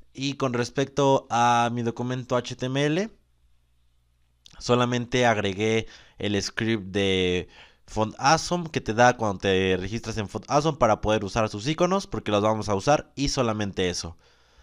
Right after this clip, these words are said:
Así que vamos a empezar. También voy a ir a Google Fonts para tomar la tipografía que yo quiero. En este caso es una Railway. Vamos a tomarla aquí al principio y vamos a seleccionar esto.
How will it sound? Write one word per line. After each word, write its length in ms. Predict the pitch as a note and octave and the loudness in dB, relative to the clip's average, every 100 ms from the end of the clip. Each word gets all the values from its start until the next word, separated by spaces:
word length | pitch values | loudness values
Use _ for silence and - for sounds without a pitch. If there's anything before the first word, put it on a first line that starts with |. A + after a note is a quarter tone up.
| _ | _
Así 240 | A2+ A2+ | -6 -6
que 180 | - D3 | 0 2
vamos 260 | C3 B2+ A#2+ | 2 2 0
a 40 | |
empezar. 560 | B2 C3+ C3+ D#3 - - - | -4 -2 4 4 4 -8 -6
También 260 | - C3+ D3+ | 0 2 4
voy 140 | D#3+ | 4
a 0 | |
ir 80 | D#3 | 4
a 40 | |
Google 320 | C3+ C3 D3+ E3+ | 2 2 2 2
Fonts 440 | F3 F#3 G#3 - - - - | 2 2 -2 -12 -18 -20 -2
para 280 | F3+ F3 E3+ | 2 2 0
tomar 460 | C3+ B2+ C3 - - | -4 -2 -2 -4 -6
la 460 | B2 B2 A#2+ - _ _ _ | -2 -2 -2 -6 _ _ _
tipografía 500 | B2 G#2 A2 G#2+ A#2 | -10 -4 -4 -4 -6
que 120 | A2+ | -2
yo 160 | A2+ - | -4 -2
quiero. 300 | D3 C3+ B2 | 0 0 0
En 80 | B2 | -4
este 200 | - B2 | -8 -4
caso 320 | B2 A#2+ B2 | -4 -4 -8
es 200 | A2+ A#2+ - | -8 -8 -8
una 260 | A#2 A#2+ | -6 -6
Railway. 680 | G2 G#2+ B2+ B2+ B2 D3+ F3+ - - _ _ - _ _ _ - | -6 -4 -2 0 0 0 -2 -12 -20 _ _ -20 _ _ _ -10
Vamos 240 | A2 A2 A2 | -6 -4 -4
a 60 | |
tomarla 380 | - G#2+ A2 G#2+ | -6 -4 -2 -2
aquí 220 | G#2 - | -4 -6
al 60 | A#2+ | -6
principio 580 | A#2 A#2+ D3+ D3 E3+ G#3 - _ _ _ _ _ _ _ _ - | -6 -6 -6 -2 -4 -4 -14 _ _ _ _ _ _ _ _ -8
y 280 | B2+ C3 - | -4 -4 -4
vamos 280 | A2+ A2+ | -4 -4
a 60 | - | -4
seleccionar 480 | G#2+ F#2+ - A#2 C3 | -6 -6 -4 -2 0
esto. 460 | C#3+ - C3+ D3 | -2 -2 -2 -2